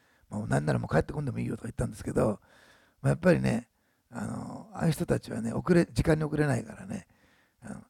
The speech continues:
すぐにね、空港に行って空港で食事したみたいですね。そして、私がここ着いた時にすぐ来られましてですね、まあ、ちょっと話をしたと、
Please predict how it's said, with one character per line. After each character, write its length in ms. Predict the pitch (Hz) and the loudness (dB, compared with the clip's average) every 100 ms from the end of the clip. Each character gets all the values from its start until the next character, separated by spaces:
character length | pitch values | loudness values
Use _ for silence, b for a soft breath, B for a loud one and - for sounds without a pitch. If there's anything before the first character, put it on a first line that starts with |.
| _ | _
す 240 | - - 226 | 0 6 6
ぐ 120 | 165 | 6
に 120 | 113 | 2
ね、 100 | 117 | -4
空 180 | - 156 | 4 6
港 180 | - 185 | 8 6
に 60 | 185 | 4
行 60 | |
っ 40 | - | 2
て 80 | - | 2
空 180 | 160 | 2
港 120 | 156 185 | 4 4
で 80 | |
食 200 | 180 180 | 2 -2
事 120 | 170 160 | -4 -4
し 40 | |
た 100 | 175 | -4
み 80 | 160 | -4
た 80 | 226 | -6
い 80 | |
で 60 | 202 | -8
す 100 | - | -12
ね。 240 | - 131 117 b b b b _ | -10 -8 -10 b b b b _
そ 60 | 160 | -2
し 120 | - | 8
て、 280 | 208 208 - _ | 10 10 6 _
私 260 | 151 151 147 | 2 4 4
が 80 | 156 | 2
こ 100 | 147 | -2
こ 80 | |
着 100 | 151 | -4
い 40 | 156 | -2
た 80 | 123 | -2
時 140 | 120 | -2
に 80 | 110 | -6
す 100 | - | -6
ぐ 60 | |
来 100 | - | -4
ら 60 | 117 | -2
れ 80 | 117 | -2
ま 100 | 113 | -4
し 80 | - | -8
て 80 | |
で 100 | - | -10
す 120 | - 175 | -10 -2
ね、 280 | 170 139 b b b b | 0 0 b b b b
ま 60 | - | -12
あ、 20 | |
ち 60 | 127 | -8
ょ 20 | |
っ 40 | |
と 100 | - | -4
話 200 | 113 110 | -4 -4
を 20 | 110 | -8
し 60 | |
た 120 | 110 | -10
と、 80 | - | -12